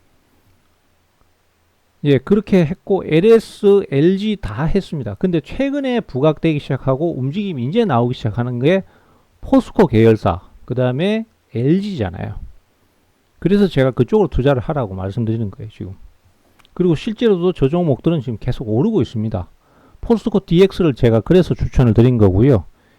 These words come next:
엘지 쪽도 그래서 추천을 드린 거잖아요. 즉 시장이 방향을 가리키는 쪽으로 지금 우리 생각을 배제하고 투자를 하셔라, 그 얘기예요.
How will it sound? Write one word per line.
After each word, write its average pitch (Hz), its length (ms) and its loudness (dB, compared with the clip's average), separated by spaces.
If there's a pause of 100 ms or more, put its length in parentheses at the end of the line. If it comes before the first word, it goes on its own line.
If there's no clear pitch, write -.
(140)
엘지 180 260 0
쪽도 170 300 -4
그래서 156 280 0
추천을 127 380 -6
드린 104 220 0
거잖아요. 120 360 -10 (3750)
즉 226 240 -2 (300)
시장이 254 640 0
방향을 196 560 0
가리키는 202 600 0
쪽으로 180 640 0
지금 175 340 -2
우리 151 160 -6
생각을 226 360 0
배제하고 165 680 -2
투자를 139 320 -6
하셔라, 127 520 -6
그 - 120 -8
얘기예요. 175 320 -10